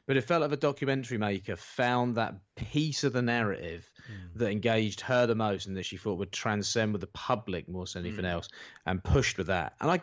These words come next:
Speaker 1: got why she did it. I absolutely get it. It's, you know, there's, there's a story there. It's interesting. Um, so she let that,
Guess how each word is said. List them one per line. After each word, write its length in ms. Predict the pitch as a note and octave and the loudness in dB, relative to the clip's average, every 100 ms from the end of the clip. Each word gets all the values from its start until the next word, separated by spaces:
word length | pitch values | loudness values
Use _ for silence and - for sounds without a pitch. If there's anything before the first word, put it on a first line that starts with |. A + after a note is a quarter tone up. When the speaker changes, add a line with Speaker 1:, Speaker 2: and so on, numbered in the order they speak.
| - | 2
Speaker 1:
got 300 | A3+ F#3 C3 | 4 4 6
why 180 | B2+ A#2 | 4 4
she 140 | G#2+ | -2
did 200 | A#2+ A2 | 0 0
it. 140 | D#2 C2+ | 0 -2
I 120 | C3+ | 0
absolutely 380 | - - A2 F2+ | 0 -2 -6 -4
get 200 | A2 F#2+ | -2 -2
it. 220 | F#2 D2 | -2 -2
It's, 220 | A2 - - | -4 -6 -2
you 120 | F3+ | 0
know, 80 | A2 G2+ | 2 0
there's, 100 | A2+ | 0
there's 140 | A2+ | 0
a 120 | G#2+ | 0
story 480 | G2+ - D#3+ D#3 C3+ | 0 2 6 6 6
there. 320 | A2+ A2+ A2 - - - _ - | 4 4 2 -2 -16 -20 _ -8
It's 160 | G2 | -2
interesting. 1000 | A#2 A#2 G#2+ A#2 G#2 - A2+ G#2+ G#2 G#2 - - - - | 2 2 2 0 0 0 2 2 2 -2 -6 -20 -20 -2
Um, 380 | G2+ G#2 G#2 G#2 | 2 4 4 2
so 120 | A#2 | -2
she 160 | A2 B2 | -2 2
let 340 | B2 - F#2+ | 4 2 0
that, 280 | A2 G#2+ | -2 -2